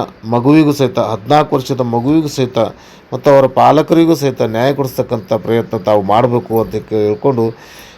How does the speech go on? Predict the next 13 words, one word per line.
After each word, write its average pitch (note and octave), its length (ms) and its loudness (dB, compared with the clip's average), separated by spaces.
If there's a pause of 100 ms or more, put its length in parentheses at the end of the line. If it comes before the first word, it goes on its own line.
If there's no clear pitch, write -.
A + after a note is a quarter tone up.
ಈ A2 60 -2
ವರದಿ, B2+ 560 2 (180)
ಏ, A2 260 0
ವಿಶೇಷ C3+ 440 -4
ಚೇತನರಿಗೆ A2 680 -4
ನ್ಯಾಯ A2 300 -2
ಸಿಗಲಿ C#3 480 0 (380)
ಮತ್ತು D#3+ 480 0 (240)
ಈ B2+ 300 2
ಅನ್ಯಾಯಕ್ಕೊಳಗಾದಂಥ C3 1000 2
ಕುಟುಂಬಕ್ಕೆ, A#2+ 960 -2 (440)
ಮ್, G#2+ 280 -8
ಭಗವಂತ B2+ 460 2